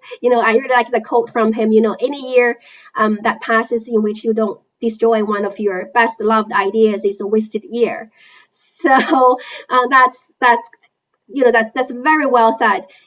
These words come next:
And, um, um, so there, there, you know, so when I first, um, you know, fresh out of school, uh, you know, at school you learn a lot of modeling, a lot of numbers, you know, how to interpret financial statements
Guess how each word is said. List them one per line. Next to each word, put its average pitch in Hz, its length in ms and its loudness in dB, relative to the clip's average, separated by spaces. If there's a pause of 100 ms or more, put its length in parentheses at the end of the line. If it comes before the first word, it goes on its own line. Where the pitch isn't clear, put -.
And, 254 380 -4
um, 247 440 -2
um, 240 500 -2 (280)
so 311 140 -8
there, 339 280 -2
there, 381 380 -4 (400)
you 320 160 -2
know, 277 280 -6
so 294 200 -4
when 330 180 2
I 320 80 0 (160)
first, 359 480 -2 (240)
um, 240 440 -2 (180)
you 254 100 -6
know, 233 100 0
fresh 262 340 0
out 240 200 2
of 247 100 -4
school, 233 580 -2 (280)
uh, 240 40 -2
you 277 120 -2
know, 285 160 -4
at 254 200 -4
school 277 200 -8
you 240 100 0
learn 247 220 0
a 220 60 0
lot 220 260 2
of 226 140 -6
modeling, 226 720 0
a 202 40 0
lot 202 160 -4
of 220 60 -4
numbers, 214 640 -2
you 220 80 0
know, 208 80 -2
how 214 160 -6
to 220 100 -8
interpret 214 520 -2
financial 214 400 -6
statements 220 640 -2